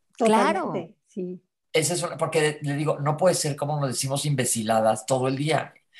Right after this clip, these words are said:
Speaker 3: Le dije, "Ojalá y nunca se nos quiten".
Speaker 1: Y es
Speaker 2: Sí.
Speaker 1: porque es, la, la, la inspiración tiene que ver con la conexión.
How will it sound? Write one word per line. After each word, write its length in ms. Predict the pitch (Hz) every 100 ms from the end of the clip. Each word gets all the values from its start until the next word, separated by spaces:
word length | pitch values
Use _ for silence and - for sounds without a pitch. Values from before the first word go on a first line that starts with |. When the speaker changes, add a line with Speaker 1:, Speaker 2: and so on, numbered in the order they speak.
| - -
Speaker 3:
Le 80 | 131
dije, 120 | 143
"Ojalá 280 | 139 139 143
y 40 |
nunca 200 | 156 151
se 120 | 143 123
nos 160 | 113
quiten". 440 | - 143 123 95 - _ _ _ _ _ _ _ _ _ _ - -
Speaker 1:
Y 200 | 226 254
es 140 | 285 330
Speaker 2:
Sí. 120 | 330
Speaker 1:
porque 220 | 262 262
es, 160 | 311 254
la, 160 | 240 262
la, 200 | 240 233 -
la 320 | 233 - 220
inspiración 420 | 226 - 240 269
tiene 200 | 269 339
que 80 | -
ver 140 | 208 226
con 180 | 277
la 160 | 233 -
conexión. 920 | 170 156 156 - - 208 233 208 135